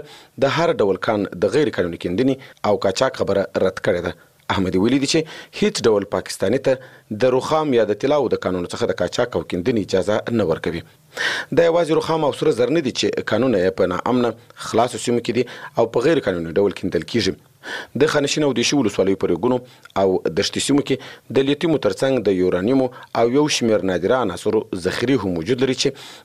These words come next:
د څېړنو له مخې د الوتکو او پرمختللو وسلو په جوړولو کې ترې کار اخیستل کېږي.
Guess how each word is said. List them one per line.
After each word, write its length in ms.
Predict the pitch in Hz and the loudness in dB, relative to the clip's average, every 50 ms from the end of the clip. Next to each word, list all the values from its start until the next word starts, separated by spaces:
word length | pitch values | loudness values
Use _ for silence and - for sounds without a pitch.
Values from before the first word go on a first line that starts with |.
| - 107 113 | -6 0 0
د 100 | 127 - - | 0 0 2
څېړنو 360 | - 135 139 180 180 139 104 | 0 2 2 2 2 2 2
له 80 | 92 87 | 0 0
مخې 200 | 90 - 127 110 104 | -2 -2 0 0 0
د 40 | 92 87 | 0 0
الوتکو 420 | 85 - - 143 - 139 127 - - - - - - | -2 -4 -4 -4 -2 -2 -4 -4 -6 -14 -6 -2 0
او 80 | 120 110 - | 0 2 2
پرمختللو 480 | 117 110 110 117 110 - - 160 143 107 92 | 2 2 2 0 0 0 0 2 2 2 0
وسلو 220 | - - 104 92 - | 0 0 -2 -2 -2
په 80 | 87 92 | 0 -2
جوړولو 300 | 85 80 85 104 104 - | 0 0 0 0 -2 -2
کې 60 | - - | -4 0
ترې 320 | 120 127 - - - - - | 0 0 0 0 -4 -4 -2
کار 140 | 123 101 90 | 0 0 -2
اخیستل 240 | - - - 92 - - | -2 -2 -4 -4 -2 -2
کېږي. 180 | 95 87 92 | -2 -2 -2